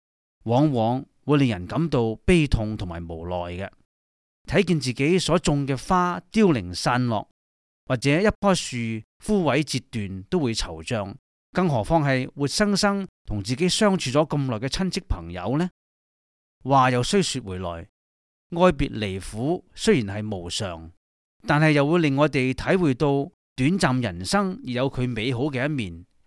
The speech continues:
因為有生一定有滅，我哋先至會珍惜生命嘅可貴。點解大多數人喜歡真花而唔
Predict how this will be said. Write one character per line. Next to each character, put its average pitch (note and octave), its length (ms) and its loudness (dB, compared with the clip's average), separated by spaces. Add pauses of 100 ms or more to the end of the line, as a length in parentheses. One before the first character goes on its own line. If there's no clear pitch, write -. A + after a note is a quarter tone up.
(260)
因 G#3 140 4
為 B2+ 300 4
有 C3+ 280 2
生 G#3+ 440 2
一 F#3+ 100 0
定 A#2 160 -2
有 G#2 120 -4
滅， A2 280 -6 (380)
我 C#3 160 -2
哋 C3+ 100 0
先 G#3+ 260 2
至 D#3 80 0
會 C3 160 2
珍 F#3 320 4
惜 F3 200 -2
生 E3+ 320 0
命 G#2 180 -4
嘅 G#2+ 80 -4
可 G#2+ 320 -4
貴。 F#2 260 -6 (840)
點 G3 180 2
解 F#3+ 220 2
大 D3+ 180 -2
多 G#3 180 0
數 D#3+ 140 -2
人 F2 260 -6
喜 B2+ 160 -6
歡 F#3 240 -6
真 F#3 360 0
花 F3 300 -4
而 - 300 -16
唔 G2+ 160 -6